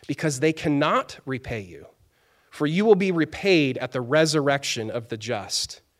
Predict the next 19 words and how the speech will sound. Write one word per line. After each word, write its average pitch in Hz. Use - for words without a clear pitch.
And 160
when 165
one 202
of 196
those 190
who 180
reclined 170
at 165
the 139
table 147
with 180
him 113
heard 196
these 131
things, 120
he 156
said 185
to 139
him, 135